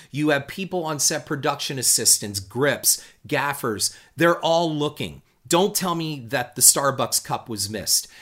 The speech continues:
And most of all, let's just say it's missed on the set. It's still gotta go through the editing process. And people look at it and they go, "Oh, wait a minute, you can't have that." And they could have painted that mechanical arm out.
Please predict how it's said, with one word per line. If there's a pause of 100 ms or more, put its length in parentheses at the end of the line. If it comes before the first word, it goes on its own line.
(160)
And
most
of
all, (120)
let's
just
say
it's
missed
on
the
set. (220)
It's
still
gotta
go
through
the
editing
process. (200)
And
people
look
at
it
and
they
go,
"Oh,
wait
a
minute, (280)
you
can't
have
that." (340)
And
they
could
have
painted (200)
that
mechanical
arm
out.